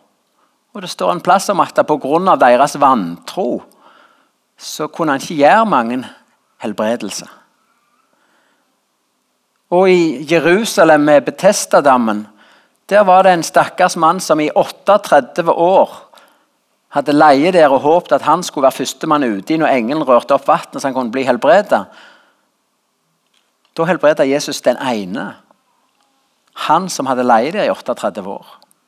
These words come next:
Men så kan vi lese tekster som viser liksom,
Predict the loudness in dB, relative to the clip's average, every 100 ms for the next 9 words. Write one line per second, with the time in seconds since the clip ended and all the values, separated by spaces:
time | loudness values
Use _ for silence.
0 | _ _ _ _ _ _ _ _ _ _
1 | _ _ _ _ _ _ _ _ -6 0
2 | 0 4 4 4 4 4 4 2 -4 -20
3 | _ _ _ _ -20 -20 _ _ -2 -2
4 | -2 0 0 2 2 0 0 2 2 2
5 | -2